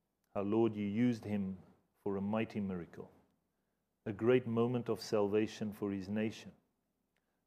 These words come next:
But Gideon wasn't up to the challenge of what followed. The good times, when everything is easy, when there's peace in the land.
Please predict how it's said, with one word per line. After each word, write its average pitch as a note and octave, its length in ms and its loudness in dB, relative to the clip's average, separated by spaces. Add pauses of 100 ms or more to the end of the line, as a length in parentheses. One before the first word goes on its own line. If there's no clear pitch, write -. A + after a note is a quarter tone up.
(100)
But A#2 220 2
Gideon D#3+ 400 4
wasn't C#3+ 400 2
up D#3 220 6 (960)
to C#3 120 0
the A#2 140 -2
challenge G#2+ 720 -2 (500)
of G#2 160 -4
what G2+ 220 -2
followed. E2+ 460 -8 (840)
The C3 80 2
good E3 280 2
times, D#2+ 380 -10 (840)
when A#2+ 140 -2
everything C#3 440 0
is A2 160 -2
easy, A2 400 -4 (500)
when C3 160 -2
there's C3 160 2
peace - 320 -4
in B2+ 140 -4
the G#2+ 80 -2
land. G#2 260 -6